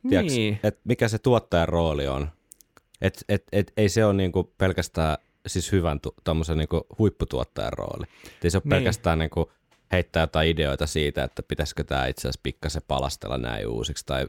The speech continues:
Speaker 1: vääntää niitä niinku soundeja
Speaker 2: Niin.
Speaker 1: sen, sen äänittäjän kanssa, vaan kyllähän se varmasti myös parhaimmillaan pystyy niinku luotsaamaan sen bändin parhaan ma-, mahdolliseen suoritukseen.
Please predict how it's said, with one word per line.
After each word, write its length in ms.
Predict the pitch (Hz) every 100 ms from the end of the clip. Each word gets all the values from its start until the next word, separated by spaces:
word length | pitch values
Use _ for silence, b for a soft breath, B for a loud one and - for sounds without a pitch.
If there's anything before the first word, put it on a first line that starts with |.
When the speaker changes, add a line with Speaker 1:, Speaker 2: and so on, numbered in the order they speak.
| -
Speaker 1:
vääntää 380 | 80 78 71
niitä 240 | 71 71 -
niinku 180 | 76 69
soundeja 560 | 71 73 69 71 60 60 - _ _
Speaker 2:
Niin. 180 | 131 127
Speaker 1:
sen, 240 | 104 107 - -
sen 240 | - 69 - -
äänittäjän 540 | 82 78 78 - 67
kanssa, 300 | - 62 67
vaan 140 | - 76
kyllähän 300 | - 95 90
se 200 | - 101 - _ _ _ 80
varmasti 420 | 104 92 - 101
myös 360 | 98 98 - -
parhaimmillaan 640 | 101 90 90 82 82 78 78
pystyy 380 | 87 - 85
niinku 260 | 78 76 82
luotsaamaan 640 | 85 80 - 69 71 67
sen 100 | 71 71 _
bändin 380 | 85 76 71 -
parhaan 380 | 80 73 73 64
ma-, 180 | 69 71 -
mahdolliseen 460 | 85 78 73 69 64
suoritukseen. 720 | - 80 71 - - - -